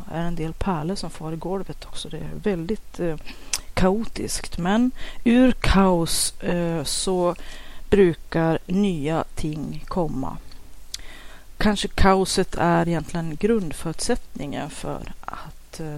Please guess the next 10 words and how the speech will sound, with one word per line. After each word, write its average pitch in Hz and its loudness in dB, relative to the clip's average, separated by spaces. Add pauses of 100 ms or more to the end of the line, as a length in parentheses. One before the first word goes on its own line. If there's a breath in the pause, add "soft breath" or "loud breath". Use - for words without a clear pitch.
(120)
nya 175 -4
saker 160 -6
ska - -6 (580 loud breath)
komma 175 0
till 170 -2
liv. - -6 (1900 loud breath)
I 196 10
alla 226 12
fall 262 8
så 220 8